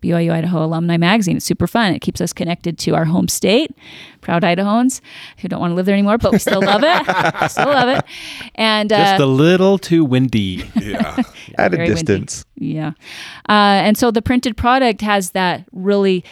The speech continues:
Speaker 1: there's a long shelf life to it. There's a beauty to it. And magazines are very visual. So you don't get the same experience on your phone looking at a display about a beautiful home or things like that. So when we're creating content, some content is perfect for online.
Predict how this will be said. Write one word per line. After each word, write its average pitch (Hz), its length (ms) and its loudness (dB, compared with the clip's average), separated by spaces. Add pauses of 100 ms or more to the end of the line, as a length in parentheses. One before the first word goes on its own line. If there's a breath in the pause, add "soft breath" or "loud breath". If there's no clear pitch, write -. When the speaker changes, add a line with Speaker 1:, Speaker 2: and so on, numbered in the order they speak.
(120)
Speaker 1:
there's 185 140 -2
a 180 60 -2
long 165 220 -2
shelf 220 420 0
life 208 300 0
to 196 260 0
it. 180 260 2 (280 loud breath)
There's 175 180 -6
a 175 60 -4
beauty 180 320 -2
to 185 200 -2
it. 175 200 0 (180 loud breath)
And 196 160 2
magazines 262 580 2
are 185 100 2
very 185 240 2
visual. 165 600 -2 (360 soft breath)
So 185 560 2
you 190 140 -2
don't 311 200 0
get 349 140 -2
the 247 100 0
same 233 280 2
experience 202 520 0
on 185 160 0
your 165 100 -4
phone 175 440 0
looking 175 340 -4
at 170 100 -4
a 170 60 -2
display 165 420 -4
about 165 200 -2
a 165 40 -6
beautiful 165 380 -6
home 160 440 0
or 156 140 -2 (300 loud breath)
things 170 160 -2
like 170 100 2
that. 170 160 2
So 170 180 2 (240 loud breath)
when 220 220 4
we're 240 120 2
creating 262 400 2
content, 208 540 2
some 240 160 2
content 254 360 2
is 143 100 -4
perfect - 540 0
for 156 120 -4
online. 143 400 0